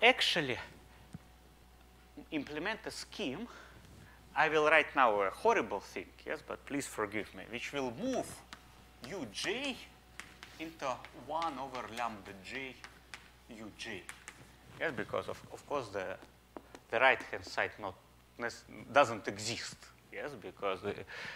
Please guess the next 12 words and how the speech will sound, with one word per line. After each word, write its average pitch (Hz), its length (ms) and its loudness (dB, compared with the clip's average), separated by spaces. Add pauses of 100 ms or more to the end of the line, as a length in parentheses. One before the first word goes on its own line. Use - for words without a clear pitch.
so 98 220 2
if 92 100 -8
it 98 80 -6
is 98 100 -4 (100)
unitary, 127 800 6
then 95 220 -2
this 135 180 2
is 98 140 -6
not - 960 -16
a 98 40 -8
unit 98 320 -8
vector. - 400 -10